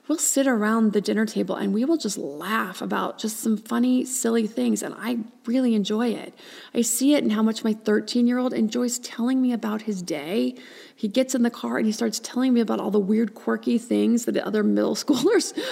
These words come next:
are saying and doing, and the relationship is really changing and shifting, but it's incredible to see.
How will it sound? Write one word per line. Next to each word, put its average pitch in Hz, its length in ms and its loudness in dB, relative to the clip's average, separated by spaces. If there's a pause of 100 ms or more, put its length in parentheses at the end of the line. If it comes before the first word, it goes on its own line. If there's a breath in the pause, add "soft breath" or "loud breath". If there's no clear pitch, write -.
(160 loud breath)
are 269 140 2
saying 247 520 4
and 208 200 4
doing, 220 500 4 (320 loud breath)
and 233 100 6
the 247 80 4
relationship 247 600 2
is 226 120 0
really 220 320 2
changing 220 480 2
and 196 140 2
shifting, 208 460 0
but 190 100 -4
it's 190 160 -4
incredible 202 640 -4
to - 160 -10
see. 127 460 -4